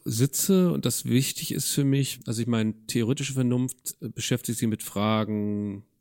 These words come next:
von Wahrheit, Wissen, Erkenntnis, praktische mit vor allem nicht nur Fragen der Ethik und Moral, sondern auch dem, was Handlungen sind.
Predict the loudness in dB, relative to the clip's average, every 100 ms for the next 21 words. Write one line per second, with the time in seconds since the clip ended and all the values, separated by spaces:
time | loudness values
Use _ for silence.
0 | _ -4 -2 0 0 0 0 0 -4 -2
1 | 0 0 0 -2 -4 -4 -2 -2 -2 -4
2 | -2 -4 -4 -4 -2 -2 -4 _ -18 -8
3 | -4 -2 -2 -2 -2 -4 -4 -4 -2 -4
4 | -4 -2 -2 -2 -4 -6 -6 -4 -4 -6
5 | -4 -2 0 0 0 -2 -4 -6